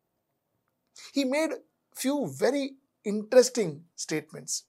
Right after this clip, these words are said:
when he was talking to some journalist. He said that, uh, a weakened Congress was not desirable for democracy, as its place would then be taken by regional parties,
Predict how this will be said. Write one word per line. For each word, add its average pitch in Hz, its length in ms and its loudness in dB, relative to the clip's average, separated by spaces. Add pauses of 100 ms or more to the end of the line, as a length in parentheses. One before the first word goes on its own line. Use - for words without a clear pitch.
(300)
when 170 120 2
he 170 60 -2
was 165 140 -2
talking 165 320 -4
to 156 40 -8
some 151 200 -8
journalist. 143 500 -10 (800)
He 311 160 10
said 247 400 12 (300)
that, 254 360 12
uh, 226 320 12 (420)
a 220 80 12
weakened 302 600 10
Congress 220 680 8 (240)
was 262 220 8
not 320 260 4
desirable 214 520 6
for 233 140 2
democracy, 180 720 0 (540)
as 226 340 10 (320)
its - 280 2 (180)
place 269 500 12
would 170 300 0
then 269 400 8
be 190 100 0
taken 214 460 6
by 208 100 10
regional 185 460 4
parties, 185 500 -2